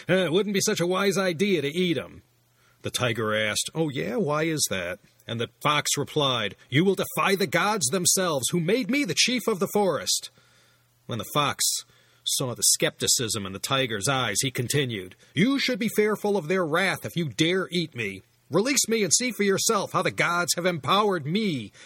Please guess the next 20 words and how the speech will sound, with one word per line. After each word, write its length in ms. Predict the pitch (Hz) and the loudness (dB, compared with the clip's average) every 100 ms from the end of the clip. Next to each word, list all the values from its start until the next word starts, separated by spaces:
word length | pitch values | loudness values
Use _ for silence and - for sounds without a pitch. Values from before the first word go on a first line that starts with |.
| - | -4
and 100 | 131 | 0
how 160 | 160 | 2
all 400 | 135 131 156 175 | 2 2 2 0
creatures 580 | - - 202 - 175 147 | -2 0 0 0 -2 -2
of 120 | 123 | -2
this 160 | 143 - - | -2 -4 -2
forest 540 | 175 170 143 - - - _ - _ | 0 2 0 -4 -6 -8 _ -20 _
cower 540 | - 208 240 180 139 | 0 2 2 0 -2
in 80 | 131 | -6
fear 340 | - 190 175 | 0 0 2
and 140 | 120 117 | -4 -4
flee 340 | 170 220 190 | 0 2 0
at 80 | 139 | -2
the 120 | 127 | -4
first 260 | 165 139 - | -2 0 0
sight 220 | 156 127 | 0 -2
of 100 | 98 | -4
me." 240 | 101 82 - _ _ _ _ _ _ _ _ _ _ _ - | -8 -10 -14 _ _ _ _ _ _ _ _ _ _ _ -20
The 60 | - | -8
tiger 420 | - 165 127 | -4 -2 -2